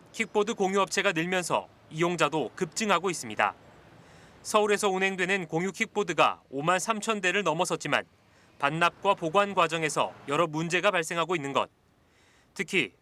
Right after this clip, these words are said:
거리 곳곳을 무분별하게 점령한 방치 킥보드는 많은 민원을 낳고 있습니다. 상황이 이렇자 서울시가 방치된 전동 킥보드를 단속할 수 있도록 관련 조례를 만들었습니다.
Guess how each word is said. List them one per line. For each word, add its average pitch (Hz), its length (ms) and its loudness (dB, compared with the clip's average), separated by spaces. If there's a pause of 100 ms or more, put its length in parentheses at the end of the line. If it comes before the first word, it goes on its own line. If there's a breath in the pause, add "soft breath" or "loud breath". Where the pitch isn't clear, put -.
거리 165 240 2
곳곳을 175 680 0
무분별하게 185 580 0
점령한 180 480 0
방치 156 280 0
킥보드는 165 600 -2 (140)
많은 156 360 0
민원을 180 340 -2
낳고 175 280 2
있습니다. 107 420 -2 (960 soft breath)
상황이 214 340 2
이렇자 196 360 2
서울시가 190 500 2 (420 soft breath)
방치된 165 520 0
전동 170 340 0
킥보드를 202 440 -2
단속할 185 440 0
수 170 80 -6
있도록 156 360 -2 (140)
관련 170 340 2
조례를 175 320 0
만들었습니다. 127 760 0